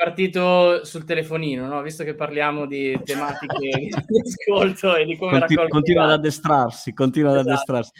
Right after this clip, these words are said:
Speaker 2: Dicevo, voi non potete vederla perché siamo in audio, ma, eh, Sandro ha la sua bella bici lì appesa dietro il muro, pronto per scattare <laughs> e tornare,
Speaker 1: L'unica questa.
Speaker 2: tornare in ballata.
Speaker 1: L'unica questa.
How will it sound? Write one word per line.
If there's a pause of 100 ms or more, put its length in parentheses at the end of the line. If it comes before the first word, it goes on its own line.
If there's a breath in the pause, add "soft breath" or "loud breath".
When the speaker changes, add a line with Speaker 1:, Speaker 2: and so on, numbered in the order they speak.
(180 loud breath)
Speaker 2:
Dicevo,
voi
non
potete
vederla
perché
siamo
in
audio,
ma,
eh,
Sandro
ha
la
sua
bella
bici
lì
appesa
dietro
il
muro,
pronto
per
scattare
<laughs>
e (140)
tornare,
Speaker 1:
L'unica
questa.
Speaker 2:
tornare
in
ballata. (160)
Speaker 1:
L'unica (140)
questa.